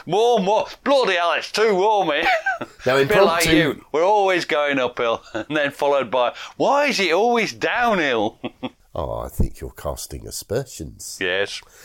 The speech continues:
Speaker 2: Now, impromptu concert parties further improved the mood,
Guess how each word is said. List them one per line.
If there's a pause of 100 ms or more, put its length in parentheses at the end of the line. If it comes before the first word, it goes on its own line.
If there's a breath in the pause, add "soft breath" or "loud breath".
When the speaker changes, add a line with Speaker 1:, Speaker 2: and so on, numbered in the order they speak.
(140 loud breath)
Speaker 2:
Now,
impromptu
concert
parties
further
improved
the
mood,